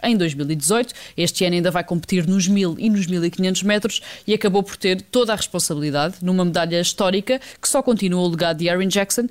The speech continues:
que já era a primeira afro-americana a ganhar nos Mundiais de Patinagem de Velocidade no Gelo.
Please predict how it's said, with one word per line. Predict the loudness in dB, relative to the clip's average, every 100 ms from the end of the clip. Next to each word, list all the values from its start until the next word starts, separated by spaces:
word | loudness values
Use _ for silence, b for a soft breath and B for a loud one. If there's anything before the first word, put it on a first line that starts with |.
| B B
que | 0
já | 2 2
era | 2 2 0 -2
a |
primeira | 0 2 4 2 2 2
afro-americana | 0 0 0 0 -2 0 0 0 B B -2
a |
ganhar | 0 0 0 -2
nos | -2 0
Mundiais | 2 2 2 0 -4
de | -4
Patinagem | -2 0 0 0
de | -2
Velocidade | -2 0 0 2
no | 0
Gelo. | -2